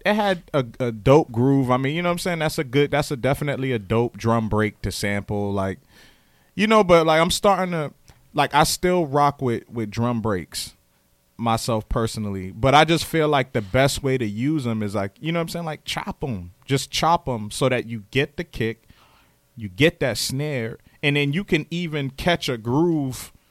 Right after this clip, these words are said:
with the two separate pieces. You know what I'm like? You can c-,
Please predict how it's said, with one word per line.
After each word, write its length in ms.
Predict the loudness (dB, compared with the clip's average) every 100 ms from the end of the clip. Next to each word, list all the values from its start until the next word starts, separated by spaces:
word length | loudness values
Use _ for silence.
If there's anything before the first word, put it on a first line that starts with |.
| _ _ _ _ _ _ _ _ _ _
with 340 | 2 2 4 0
the 100 | -4
two 300 | -2 -4 -2
separate 460 | 0 0 -2 -4
pieces. 520 | -2 -2 -2 -2 -2
You 80 | 0
know 60 | 2
what 100 | 2
I'm 60 |
like? 160 | 2 0
You 80 | 0
can 180 | -4
c-, 100 | -4